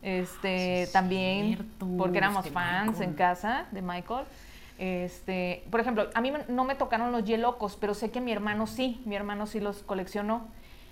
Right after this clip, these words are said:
Speaker 1: Este
Speaker 2: Eran geniales, los metías al congelador y luego los usabas como
Speaker 1: ¿Como hielos o
Speaker 2: como
Speaker 1: qué?
Speaker 2: hielos,
Speaker 1: <laughs>
Speaker 2: porque estaban fríos.
Speaker 1: Órale.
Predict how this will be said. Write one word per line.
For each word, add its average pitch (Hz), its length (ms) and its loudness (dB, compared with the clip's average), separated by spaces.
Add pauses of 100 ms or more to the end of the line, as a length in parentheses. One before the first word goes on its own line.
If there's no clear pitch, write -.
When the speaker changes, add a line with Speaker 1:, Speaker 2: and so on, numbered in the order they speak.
Speaker 1:
Este 190 680 -4
Speaker 2:
Eran 185 140 2
geniales, 143 480 -2
los 139 80 -4
metías 147 260 -4
al 180 80 -2
congelador 156 500 -4
y - 20 -4
luego 147 180 -4
los 160 160 -4
usabas 139 300 -8
como 117 580 -8 (340)
Speaker 1:
¿Como 185 200 0
hielos 196 380 -2
o 156 60 2
Speaker 2:
como 151 100 2
Speaker 1:
qué? 151 100 4
Speaker 2:
hielos, 151 400 0
Speaker 1:
<laughs> - 360 2
Speaker 2:
porque - 160 6
estaban 156 300 8
fríos. 180 280 4 (280)
Speaker 1:
Órale. 269 440 -4